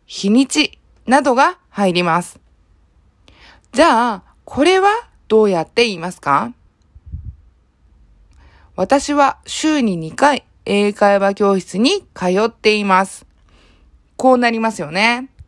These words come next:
じゃあ、これは？私は月に一回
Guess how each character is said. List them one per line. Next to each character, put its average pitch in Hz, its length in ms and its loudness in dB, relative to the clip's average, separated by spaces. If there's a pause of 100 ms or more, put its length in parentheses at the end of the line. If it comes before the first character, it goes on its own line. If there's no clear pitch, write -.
(500)
じ - 120 -2
ゃ 202 160 6
あ、 185 60 -2
こ - 160 -4
れ 185 120 2
は？ 247 320 2 (3000)
私 285 480 -2
は 285 300 -2 (340)
月 - 400 -6
に 240 260 -4
一 170 200 -14 (160)
回 - 320 -2